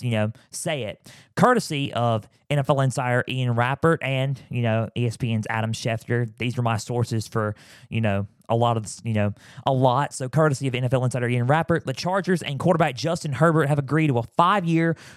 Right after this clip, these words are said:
two hundred and sixty-two million dollar extension, with two hundred and eighteen million of that money being guaranteed.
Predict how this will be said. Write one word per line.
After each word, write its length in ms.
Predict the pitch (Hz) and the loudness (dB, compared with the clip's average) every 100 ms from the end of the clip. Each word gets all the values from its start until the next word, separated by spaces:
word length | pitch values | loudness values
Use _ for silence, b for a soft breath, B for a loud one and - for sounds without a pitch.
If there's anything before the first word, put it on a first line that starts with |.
| B _ _ _ | B _ _ _
two 400 | - 175 254 294 | -4 -2 0 0
hundred 540 | 240 269 294 294 285 | 0 -2 2 2 2
and 260 | - 196 180 | 2 0 0
sixty-two 800 | - - 226 - 240 185 226 220 | -4 -8 -10 -8 -8 -4 -4 -2
million 420 | 196 202 185 180 | 0 0 -2 0
dollar 480 | 160 151 131 117 110 B - | 0 2 0 -2 -4 B -8
extension, 760 | 131 - - 143 123 110 110 - B B B _ _ _ _ _ | -8 -4 -4 -4 -4 -8 -8 -16 B B B _ _ _ _ _
with 560 | 135 147 185 170 156 139 - _ _ - | 0 2 2 2 0 -4 -8 _ _ -10
two 220 | 220 240 | -8 -6
hundred 240 | 240 214 | -4 -4
and 120 | 185 165 | -4 -2
eighteen 440 | 190 151 302 339 | -6 -4 -4 -2
million 300 | 196 139 135 | 0 0 0
of 80 | 127 | 0
that 180 | 131 120 | -2 0
money 320 | 123 151 208 | 2 2 0
being 380 | 185 180 139 107 | 0 0 -2 -2
guaranteed. 880 | 135 160 202 190 165 139 104 85 | -2 0 0 -2 -2 -4 -4 -8